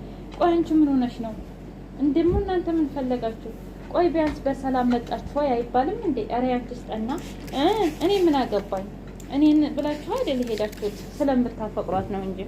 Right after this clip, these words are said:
ማለት አደይ ነው። አደይም ብላችሁ ነው። "እሺ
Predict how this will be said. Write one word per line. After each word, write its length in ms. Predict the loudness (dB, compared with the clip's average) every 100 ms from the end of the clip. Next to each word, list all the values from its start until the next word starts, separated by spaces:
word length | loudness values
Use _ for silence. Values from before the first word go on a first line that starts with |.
| -6
ማለት 400 | -2 4 4 4 -2 -12 -14 -14 -10 -4
አደይ 280 | 0 2 2
ነው። 200 | 2 0 -4 -4
አደይም 320 | -2 0 2
ብላችሁ 380 | 2 0 -4 -2
ነው። 160 | -2 0 2
"እሺ 220 | 2 2